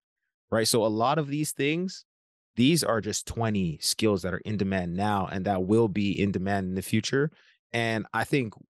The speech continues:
when we look at this, it really is just, it illuminates to me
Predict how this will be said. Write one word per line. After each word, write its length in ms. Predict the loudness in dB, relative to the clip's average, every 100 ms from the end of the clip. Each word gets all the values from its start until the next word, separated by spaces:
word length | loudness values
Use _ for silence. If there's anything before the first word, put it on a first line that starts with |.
| _ _
when 200 | 0 2
we 140 | 2 2
look 280 | 2 2
at 200 | 0 0
this, 500 | 2 2 2 -4 -12 _ _ _ _ _ _ _ _
it 200 | 0 2
really 320 | 0 2 2
is 200 | 2 -2
just, 480 | -2 -2 -4 -8 -14 _ _ -2
it 120 | 0
illuminates 520 | 2 2 2 0 -2
to 80 | -4
me 320 | -2 -2 -4